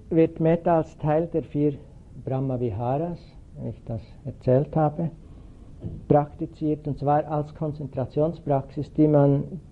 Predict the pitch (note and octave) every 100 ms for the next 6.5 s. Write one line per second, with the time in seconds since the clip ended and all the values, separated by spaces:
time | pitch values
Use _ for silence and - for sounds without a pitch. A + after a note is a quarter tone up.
0 | - - - - - - - C#3 C3 B2
1 | G2 - - - A#2+ A#2+ B2 A#2 D#3 D#3+
2 | - D#3 C3+ C3 C3 C3 B2+ B2+ C3 C#3
3 | C#3+ C#3+ - G#2+ G2 - A#2 G2+ C3 C#3+
4 | D3 - C3+ A#2+ A#2+ - G2+ F#2+ - A#2
5 | A2+ G#2 A#2 A2+ - A#2+ A2+ A2 A2 A2+
6 | - A#2+ A2 G#2+